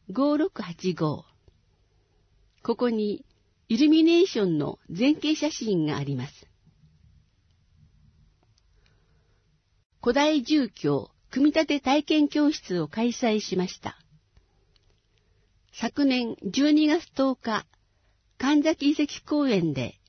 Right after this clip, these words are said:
古代住居組み立て体験教室を開催しました。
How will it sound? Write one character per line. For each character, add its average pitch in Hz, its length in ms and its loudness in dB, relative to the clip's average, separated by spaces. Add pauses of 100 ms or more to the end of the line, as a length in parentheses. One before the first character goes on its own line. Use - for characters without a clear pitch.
(480)
古 233 100 0
代 294 300 2
住 277 280 -2
居 - 280 -2 (140)
組 262 160 2
み 294 40 4
立 294 180 -2
て 277 120 -2
体 285 280 -2
験 302 220 0
教 339 220 0
室 - 260 -6
を 151 100 0
開 240 200 0
催 226 220 0
し - 180 -6
ま 196 140 -2
し - 100 -18
た。 - 220 -14